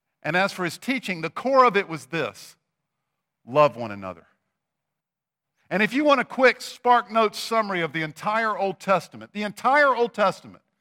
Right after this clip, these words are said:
if you don't have time to read the whole thing, Jesus gave us the Cliff Notes version. He said,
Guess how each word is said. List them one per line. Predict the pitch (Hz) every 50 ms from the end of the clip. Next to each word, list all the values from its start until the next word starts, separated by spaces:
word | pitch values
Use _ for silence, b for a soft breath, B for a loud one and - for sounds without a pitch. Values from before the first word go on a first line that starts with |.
| _ _
if | - 151
you | 175 262
don't | 277 254
have | 233 240 -
time | - 220 233 233 220
to | 196
read | 196 208 214 165
the | 190 165
whole | 202 220 202
thing, | - - 208 185 175 156 143 - b b b b b
Jesus | 127 151 247 311 311 240 240 240 - -
gave | - 247 247 233 208 175
us | 175 - -
the | - 190
Cliff | - - 233 226 226 220
Notes | 214 196 190 - -
version. | 151 175 180 180 170 135 156 147
He | 151 180 185
said, | - - 190 170 156